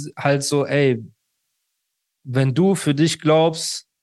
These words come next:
ne, dass, dass du das so, dass du quasi dieses Album machen möchtest und dass du diesen Schritt gehen möchtest und das ist ein großes Projekt und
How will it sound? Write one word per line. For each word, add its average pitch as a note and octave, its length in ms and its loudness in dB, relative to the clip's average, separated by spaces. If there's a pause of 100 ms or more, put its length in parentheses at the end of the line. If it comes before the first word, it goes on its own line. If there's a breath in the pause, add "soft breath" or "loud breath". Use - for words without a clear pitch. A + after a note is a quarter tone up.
(500)
ne, C#3 260 2
dass, C3+ 380 -2
dass - 200 -2
du D#3+ 120 0
das D3+ 280 2
so, D3+ 380 2 (3000)
dass B2+ 200 0
du C#3+ 140 0
quasi C3+ 360 0
dieses A2+ 200 -2
Album C#3 640 0 (160)
machen C#3 340 0
möchtest C3+ 520 0
und C3 120 -6
dass B2 140 -6
du B2+ 60 -14
diesen B2+ 200 -2
Schritt - 280 -2
gehen C#3+ 200 2
möchtest C3+ 460 0
und A#2+ 100 -6
das A#2+ 120 -6
ist B2 120 -6
ein B2 60 -4
großes C3+ 380 -2
Projekt C3+ 500 0
und C3 380 -2